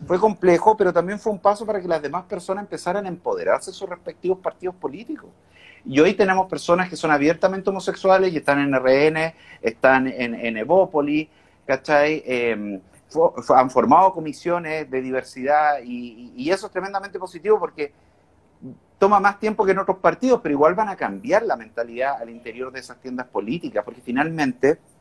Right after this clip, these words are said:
lo que tú tienes que hacer es buscar la felicidad de las personas, po, y, y, y esa felicidad hay que buscarla tanto en la derecha como en la izquierda. Es muy mezquino, es muy mezquino, déjame decirte, cuando la gente de izquierda, o de extrema izquierda, mejor dicho,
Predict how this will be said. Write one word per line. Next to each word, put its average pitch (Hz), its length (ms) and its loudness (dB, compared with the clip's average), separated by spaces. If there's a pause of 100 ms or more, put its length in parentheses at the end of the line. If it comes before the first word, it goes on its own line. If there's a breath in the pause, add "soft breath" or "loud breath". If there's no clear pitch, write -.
(1500 loud breath)
lo 127 200 6
que 131 100 4
tú 151 140 0
tienes 170 240 2
que 147 100 4
hacer 170 220 2
es 165 60 4
buscar 147 240 0
la 165 100 2
felicidad 143 400 0
de 143 60 2
las 131 100 -4
personas, 156 640 -2
po, 69 180 -16
y, 110 180 -4
y, 104 360 0
y 147 80 8
esa 160 180 2
felicidad 151 380 4
hay 151 40 0
que 151 60 2
buscarla 147 340 4
tanto 143 200 -6
en 131 60 0
la 113 80 4
derecha 135 260 -4
como 147 120 -10
en 123 60 -6
la 104 60 -10
izquierda. 147 480 -6 (440 soft breath)
Es 127 140 0
muy 170 240 0
mezquino, 165 800 -2
es 113 80 -6
muy 143 220 -2
mezquino, 160 480 -2
déjame 139 320 -2
decirte, 147 560 -4 (400 soft breath)
cuando 131 240 4
la 120 120 4
gente 160 420 0
de 139 180 2
izquierda, 131 640 0
o - 20 2
de 120 80 -2
extrema 165 320 -2
izquierda, 156 420 0
mejor 123 300 -4
dicho, 147 360 -2